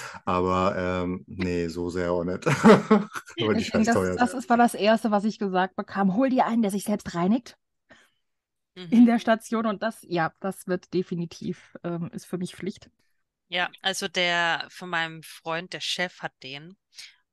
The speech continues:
Speaker 3: und der schwärmt und zeigt ständig Videos, weil der sich halt wirklich selber komplett entleert, reinigt,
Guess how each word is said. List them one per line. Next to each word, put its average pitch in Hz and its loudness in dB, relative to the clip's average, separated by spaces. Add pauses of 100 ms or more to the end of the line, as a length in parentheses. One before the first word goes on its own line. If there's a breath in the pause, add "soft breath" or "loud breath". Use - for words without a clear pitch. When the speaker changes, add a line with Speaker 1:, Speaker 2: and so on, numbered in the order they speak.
Speaker 3:
und 147 -16
der 147 -12
schwärmt 151 -6
und 131 -20
zeigt - -12
ständig 151 -12
Videos, 165 -14
weil 143 -20
der 147 -16
sich - -12
halt - -18
wirklich 202 -14
selber 151 -6
komplett - -12
entleert, 208 -4
reinigt, 208 -2